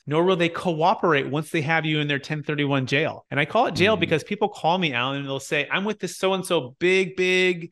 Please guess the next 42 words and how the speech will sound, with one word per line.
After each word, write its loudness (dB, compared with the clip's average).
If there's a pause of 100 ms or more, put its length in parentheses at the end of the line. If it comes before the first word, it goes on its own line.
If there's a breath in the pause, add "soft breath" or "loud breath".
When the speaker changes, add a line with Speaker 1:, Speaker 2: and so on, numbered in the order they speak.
(140)
Speaker 1:
ten -2
thirty-one 4
company, -4
and -6 (180)
I -2
have 4
millions 4
of 4
dollars 6
over 0
there. 0
And -8
Brett, 2
I'm -4
running 4
out 6
of 4
time. -2 (100)
The -10
bank's 2
not 4
lending. -2
The -10
seller's 2
not 2
dealing. -2
Can 2
I 6
use 6
the 2
deferred 0
sales 2
trust?" 0
And 0
I 2
say, -2
"Yes, -2
if -8
you 4
have 4
them 0
cooperate." 0